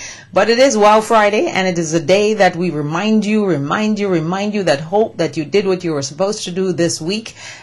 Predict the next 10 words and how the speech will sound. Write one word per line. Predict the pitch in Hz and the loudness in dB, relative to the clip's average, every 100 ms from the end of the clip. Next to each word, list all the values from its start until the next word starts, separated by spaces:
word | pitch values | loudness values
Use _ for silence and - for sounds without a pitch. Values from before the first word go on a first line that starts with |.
| - | -6
and | 160 147 | -4 0
that | 160 160 165 | 2 4 4
is | 160 170 202 196 - | 6 6 4 0 -2
to | - 147 156 226 349 - - _ | -2 0 2 2 0 -4 -20 _
continue | - 185 180 - 233 240 254 269 | -2 -2 -2 -2 0 2 0 0
to | 294 | -2
say | 277 - 147 123 | -2 0 2 0
to | 127 147 | -4 -6
yourself, | 127 123 - - 107 143 - - - | -4 -4 -4 -4 -4 -6 -14 -10 -4
"I | 139 135 139 175 214 | 0 0 2 0 -2